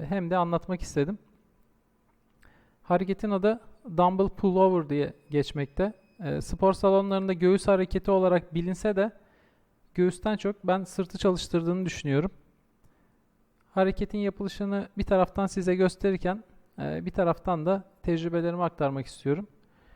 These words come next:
Arkadaşlar bu hareket, e, göğüs ve sırt kasını çalıştırmasının yanında omurgaya da esneklik vermekte, göğüs kafesini büyütmekte. Ayrıca sırt kaslarını da bakın şu an, e,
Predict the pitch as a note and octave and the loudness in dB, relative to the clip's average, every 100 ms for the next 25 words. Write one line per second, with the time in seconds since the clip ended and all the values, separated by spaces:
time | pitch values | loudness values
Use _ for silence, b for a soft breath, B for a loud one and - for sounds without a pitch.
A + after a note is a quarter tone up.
0 | b b _ _ _ E3 E3+ G3+ F#3 F#3 | b b _ _ _ -2 2 0 2 0
1 | E3 G3+ G3+ F#3+ A3 A3 - - D#2 D2+ | 2 4 4 4 -2 -4 -8 -6 -4 -2
2 | D2+ D2 - D#3 - A#4+ - _ _ _ | -4 -6 -8 -10 -14 -18 -20 _ _ _
3 | _ _ _ - D#3 F#3+ - G3+ - A3 | _ _ _ -6 0 0 2 -4 -2 -6
4 | - G3 - G3 G#3 G3 F#3 - F#3+ F#3+ | -2 -4 -2 -4 -2 0 -2 -2 -4 -4
5 | - G3+ G3+ F3+ E3+ D#3+ E3 G#3+ A3+ _ | -4 -6 -4 0 0 0 0 -2 -2 _
6 | _ _ E3+ E3+ F#3+ F#3+ G3 G3 D#3 D#3+ | _ _ 0 2 2 4 4 2 0 -4
7 | D3 D3 D3+ C#3 C#3 C3+ - G3+ - _ | -8 -8 0 0 0 -4 -2 -2 -2 _
8 | D3+ E3 F3 - F#3+ F#3+ - F#3 F#3 F#3 | -2 0 0 -2 -2 -2 -4 -4 -4 -6
9 | - C#3+ E3 - E3+ D#3 F#3 G#3 - b | -10 -2 -2 -2 -4 -2 0 -2 -2 b
10 | b b b _ F3+ F#3+ F#3 F#3 A3 - | b b b _ 2 4 2 0 -2 -6
11 | _ - G#3+ - F#3+ F3+ - F3+ F3+ F3+ | _ -6 -6 -2 -2 -2 0 -2 0 -2
12 | A#3 - D#3+ F3+ E3+ F3 E3+ F3+ C#3 | -2 -4 -4 -4 -4 -2 -2 -2 -8